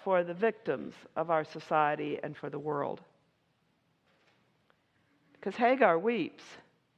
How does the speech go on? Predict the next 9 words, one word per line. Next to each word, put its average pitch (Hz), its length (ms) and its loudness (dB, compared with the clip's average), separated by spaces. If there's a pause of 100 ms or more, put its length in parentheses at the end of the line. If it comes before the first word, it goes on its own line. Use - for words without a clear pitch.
(1700)
But - 120 -4
when 190 260 -2
Ishmael's 214 580 2
voice 202 400 4
is 180 200 -8
added 196 480 4
to 180 120 -4
that, 147 400 2 (1300)
God 165 340 4